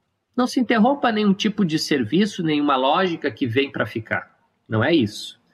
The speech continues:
Agora, como a gente, dentro da vida dos munícipes, pensa e pode aperfeiçoar os sistemas?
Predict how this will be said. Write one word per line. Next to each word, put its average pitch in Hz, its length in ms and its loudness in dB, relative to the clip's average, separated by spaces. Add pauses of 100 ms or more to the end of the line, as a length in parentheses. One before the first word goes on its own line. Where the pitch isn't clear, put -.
(380)
Agora, 165 320 0
como 262 260 0
a 254 100 2
gente, 175 580 -2
dentro 190 400 0
da 170 140 0
vida 170 260 0
dos 147 220 0
munícipes, 143 960 -2 (560)
pensa 202 440 0
e 214 40 0
pode 180 440 0
aperfeiçoar 185 760 -2
os 196 120 -4
sistemas? - 760 -8